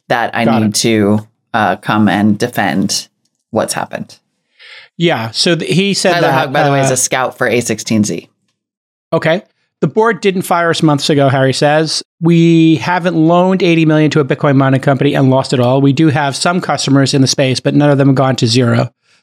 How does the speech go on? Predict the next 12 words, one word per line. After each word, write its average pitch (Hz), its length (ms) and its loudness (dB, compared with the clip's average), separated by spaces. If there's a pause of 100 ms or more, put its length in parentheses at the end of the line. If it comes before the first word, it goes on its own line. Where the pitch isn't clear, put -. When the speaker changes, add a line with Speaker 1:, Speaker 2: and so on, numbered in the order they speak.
(120)
Speaker 2:
Okay, 135 280 0
so 151 120 -2
there's 139 220 2
some 170 240 0
truth 139 200 2
to 131 120 0
that. 123 200 0 (200)
Whenever 294 200 0
you 302 80 0
see 262 120 0
these 185 160 2
rumors, 160 500 0